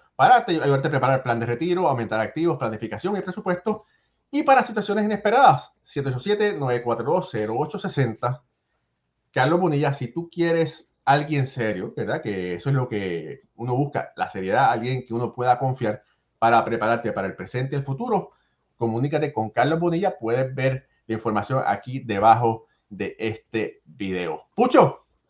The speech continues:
eh, hermano, gracias por haber estado con nosotros. Eh, béisbol ahora, hoy a las nueve de la noche.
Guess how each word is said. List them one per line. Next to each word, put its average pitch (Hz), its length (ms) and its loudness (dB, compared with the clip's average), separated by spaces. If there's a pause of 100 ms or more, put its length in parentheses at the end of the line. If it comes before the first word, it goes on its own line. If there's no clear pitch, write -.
(220)
eh, 123 460 0
hermano, 156 440 4
gracias 151 500 4
por 139 180 2
haber 143 180 4
estado 156 500 2
con 143 160 0
nosotros. 185 440 0 (720)
Eh, 127 720 2
béisbol 139 340 4
ahora, 220 440 10
hoy 139 160 2
a 175 40 4
las 185 100 2
nueve 208 140 2
de 214 80 4
la 240 60 6
noche. 285 300 -2